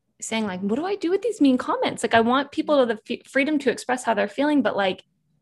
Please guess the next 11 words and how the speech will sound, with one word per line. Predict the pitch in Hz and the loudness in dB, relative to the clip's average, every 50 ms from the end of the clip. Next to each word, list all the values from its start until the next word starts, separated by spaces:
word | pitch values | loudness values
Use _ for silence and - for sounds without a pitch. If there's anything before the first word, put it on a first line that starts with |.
| _ _ _ _ _ _ | _ _ _ _ _ _
she's | - - 262 262 | -8 -6 -2 0
like, | 294 285 285 | 0 0 0
"No, | 294 320 453 539 523 - 175 | -2 -2 0 0 0 0 2
this | - 240 - - | 0 0 2 2
is | 415 403 277 | 0 0 0
your, | - 285 302 - | -4 -4 -4 -4
think | 269 - 311 349 | -4 -4 -2 -2
of | 415 440 | 0 0
it | 440 - - | 0 0 2
as, | 294 262 - | 0 0 2
like, | 247 220 196 190 - | 2 2 2 0 -6